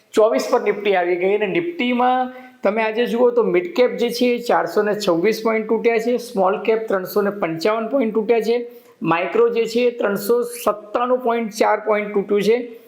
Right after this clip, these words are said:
ડોલર ઇન્ડેક્સ જે છે એ ગ્રીનમાં તમને જોવા મળશે કે ડોલર ઇન્ડેક્સ જે છે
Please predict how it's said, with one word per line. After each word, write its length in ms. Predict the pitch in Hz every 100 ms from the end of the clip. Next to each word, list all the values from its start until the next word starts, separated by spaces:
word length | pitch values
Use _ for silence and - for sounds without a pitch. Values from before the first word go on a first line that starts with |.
| - _ _ 220
ડોલર 380 | 165 185 269
ઇન્ડેક્સ 420 | 247 226 254 - 240
જે 120 | 240
છે 180 | 233 240 220
એ 540 | 214 202 226 226 165
ગ્રીનમાં 380 | 160 196 202 202
તમને 220 | 196 190
જોવા 220 | 170 185
મળશે 300 | 185 190 196
કે 120 | 180 175
ડોલર 360 | 160 175 202
ઇન્ડેક્સ 380 | 190 185 196 170
જે 120 | 202
છે 420 | 202 214 190 175